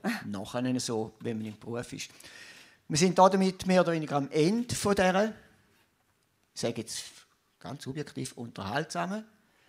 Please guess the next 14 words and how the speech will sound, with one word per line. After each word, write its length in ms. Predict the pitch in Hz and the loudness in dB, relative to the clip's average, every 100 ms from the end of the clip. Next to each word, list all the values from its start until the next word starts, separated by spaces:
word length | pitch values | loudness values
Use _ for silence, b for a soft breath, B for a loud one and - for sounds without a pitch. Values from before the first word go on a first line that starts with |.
| _ _ _ - | _ _ _ -4
äh, 260 | 135 135 | 0 0
Sache, 380 | 127 123 156 - | -2 -2 -4 -2
die 60 | 175 | -2
wir 40 | |
da 80 | 170 | 0
miteinander 460 | 170 165 165 160 156 | 0 0 0 0 -2
in 60 | |
den 80 | - | 0
Dörfern 240 | 156 147 165 | 0 0 -6
hören. 260 | - 147 151 | -4 -4 -2
Wir 80 | 139 | -4
haben 140 | 131 | -4
einen 140 | 123 120 | -4 0
Haufen 420 | 196 196 - 160 | 2 0 2 2